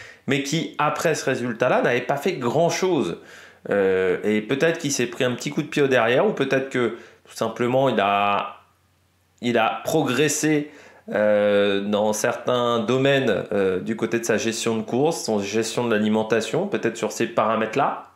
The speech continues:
Euh, un peu comme un David Gaudu, euh, qui sur ses premières années de carrière n'était pas exceptionnel,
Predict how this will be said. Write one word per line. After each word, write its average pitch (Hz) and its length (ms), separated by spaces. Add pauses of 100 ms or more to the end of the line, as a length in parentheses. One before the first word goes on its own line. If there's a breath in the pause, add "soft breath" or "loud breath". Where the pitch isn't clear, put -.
(1000)
Euh, 180 480
un 101 40
peu 120 160
comme 101 180
un 101 80
David 104 300
Gaudu, 107 380
euh, 98 180
qui 98 160
sur - 180
ses 107 120
premières 107 360
années 104 180
de 101 60
carrière 110 320
n'était - 180
pas - 380
exceptionnel, 120 800